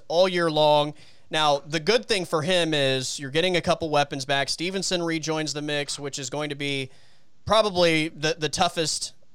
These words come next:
thing that Oklahoma State has faced. And, and, you know, that's also understanding Breece Hall, uh, had a couple of pretty good runs against them.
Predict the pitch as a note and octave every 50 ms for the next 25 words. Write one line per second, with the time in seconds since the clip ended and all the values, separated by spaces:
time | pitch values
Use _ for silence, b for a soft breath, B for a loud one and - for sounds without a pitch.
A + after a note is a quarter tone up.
0 | - - E3+ D#3 D#3 D#3 D3+ C#3+ C3+ C3 B2+ - - D3+ E3 - - - D#3 C#3+
1 | B2+ - - F3 E3+ F#3 D3 D3 C3+ - - - B2+ A#2+ B2 A#2+ - - - -
2 | D3+ C#3 C#3 - C#3+ C3+ C3 C#3 - - D3 C3 B2 B2+ C3+ - - D#3 D3+ D3
3 | - D#3 D3 C#3+ C3 - - C#3+ C3 A#2+ A#2 B2+ D#3 D3 - D#3 D#3 D#3 D3 C3+
4 | B2 b b b b b b b b - B2 A#2 A#2+ A#2 - C#3+ C3+ C3+ - -
5 | C#3 - - E3+ D#3 D3 C#3 - - E3+ D#3 C3+ D3+ C#3+ C3+ D3 E3 F3 E3+ D#3
6 | C#3 C#3 C3 - - C#3 C3+ C3 B2+ B2+